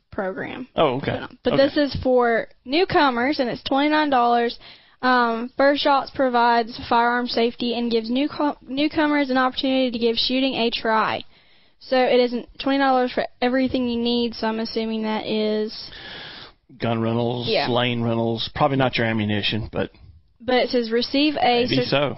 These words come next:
Speaker 1: you'll receive a certificate at the end of the class from the National Shooting Sports Foundation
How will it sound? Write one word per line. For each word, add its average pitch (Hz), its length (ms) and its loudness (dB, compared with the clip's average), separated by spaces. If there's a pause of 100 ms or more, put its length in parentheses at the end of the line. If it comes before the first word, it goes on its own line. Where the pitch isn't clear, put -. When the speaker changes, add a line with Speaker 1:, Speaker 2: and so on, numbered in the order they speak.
(120)
Speaker 1:
you'll 240 160 -2
receive 277 320 0
a 247 160 0
certificate 233 760 0
at 233 200 0
the - 200 -2
end 311 80 4
of 320 60 2
the 302 100 2
class 247 400 2
from 240 120 -6
the 226 40 -4
National 240 460 -2
Shooting 240 320 -2
Sports 233 340 -4
Foundation 226 580 -2